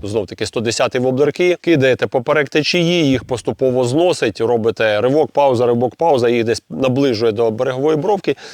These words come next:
є шанс, е, там, що хтось клацне, спакує вашого воблерка. Який алгоритм пролову тої ділянки на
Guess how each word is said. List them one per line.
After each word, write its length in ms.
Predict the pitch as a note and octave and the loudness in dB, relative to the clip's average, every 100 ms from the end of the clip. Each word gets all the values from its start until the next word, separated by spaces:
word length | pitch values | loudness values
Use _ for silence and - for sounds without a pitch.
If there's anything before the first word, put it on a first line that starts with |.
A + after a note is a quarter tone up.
| - | -10
є 200 | C3 D#3 | 0 0
шанс, 400 | C3+ C#3 C3 - | 0 -2 -2 -2
е, 340 | C3 A#2 A2 | 0 2 0
там, 640 | G#2+ A#2+ A#2 A2 G2+ F#2+ F#2+ | 0 -2 0 -2 -4 -6 -8
що 200 | F#2 G#2+ | -6 -6
хтось 340 | F#2+ B2 G#2+ - - _ _ | -2 -2 -2 -4 -16 _ _
клацне, 460 | B2+ B2 - A#2 - - - | -2 -2 0 -4 -6 -20 -20
спакує 440 | - A2 C3+ A#2+ | -10 -6 0 0
вашого 340 | G#2 G#2+ A2 | 0 -2 -2
воблерка. 380 | G#2 G2+ G2 - A2 _ - | -2 -2 -6 -10 -16 _ -4
Який 260 | C3 F#3 | -2 0
алгоритм 420 | F3 C3 D3 D#3+ C3+ | 0 2 0 2 0
пролову 420 | B2+ C#3 D#3 B2+ | 2 2 2 0
тої 260 | - C#3 | 2 2
ділянки 520 | A#2+ B2 F3 F#3+ D3 G#2 | 2 0 0 -2 -2 -2
на 380 | A2 B2 B2+ | 0 0 0